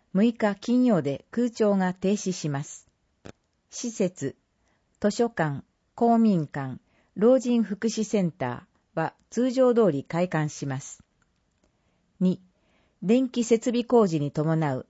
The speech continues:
全館停電のため、九月三十日月曜は休館します。すべての施設が利用できません。なお、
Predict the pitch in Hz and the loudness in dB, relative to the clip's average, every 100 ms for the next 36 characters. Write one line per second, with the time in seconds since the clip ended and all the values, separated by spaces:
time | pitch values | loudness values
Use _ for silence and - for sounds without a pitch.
0 | _ 220 240 214 151 135 - 196 185 180 | _ 2 2 0 -4 -4 -2 0 2 2
1 | 165 156 151 147 139 _ _ _ - 254 | 2 0 -2 -2 -6 _ _ _ -2 2
2 | 214 240 - 214 226 214 175 151 - 135 | 2 0 -2 2 2 2 0 -2 -6 -10
3 | 143 170 180 233 214 147 135 - - 202 | -4 -4 -2 0 4 4 0 -6 -4 -2
4 | 208 185 175 - 147 139 - - _ _ | 0 0 -2 -4 -8 -8 -10 -20 _ _
5 | _ _ _ _ - - 262 269 202 160 | _ _ _ _ -12 -2 2 2 2 2
6 | - 185 185 - 147 139 - 147 180 202 | -2 -4 -4 -4 -4 -4 -6 -2 2 2
7 | 180 175 175 165 - 147 120 _ _ _ | 2 0 -2 -2 -4 -6 -6 _ _ _
8 | _ _ _ _ _ _ 190 190 156 | _ _ _ _ _ _ -2 0 0